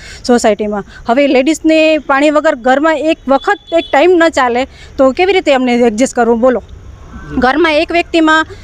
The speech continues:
ઘરમાં ચાર વ્યક્તિ હોય અને એક ટેન્કર અમે નહીં હોય તો અઠવાડિયામાં બે ટેન્કર મંગાવીએ ત્યારે અમે માંડ પૂરું પાણી પ-, કરી શકીએ છીએ. અને રાતે પાણી આવે તો રાતે બે વાગે કે અઢી વાગે આવે તોય મહિનો નીકળી જાય, ક્યારેક બે મહિના નીકળી જાય,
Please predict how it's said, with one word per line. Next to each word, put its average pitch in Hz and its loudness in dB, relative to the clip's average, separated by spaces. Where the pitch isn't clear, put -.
ઘરમાં 294 2
ચાર 285 0
વ્યક્તિ 330 -2
હોય 233 0
અને 285 4
એક 294 2
ટેન્કર 359 2
અમે 339 2
નહીં 294 2
હોય 349 2
તો 294 0
અઠવાડિયામાં 320 0
બે 302 2
ટેન્કર 339 0
મંગાવીએ 294 0
ત્યારે 320 -2
અમે 330 2
માંડ 311 2
પૂરું 311 0
પાણી 254 0
પ-, 247 -2
કરી 269 4
શકીએ 233 -2
છીએ. 208 -4
અને 269 4
રાતે 339 0
પાણી 302 0
આવે 359 0
તો 247 0
રાતે 311 0
બે 285 2
વાગે 294 -2
કે - -4
અઢી 262 0
વાગે 240 0
આવે 254 0
તોય 330 2
મહિનો 294 2
નીકળી 277 0
જાય, 254 0
ક્યારેક 254 0
બે 277 0
મહિના 277 -2
નીકળી 233 0
જાય, 233 0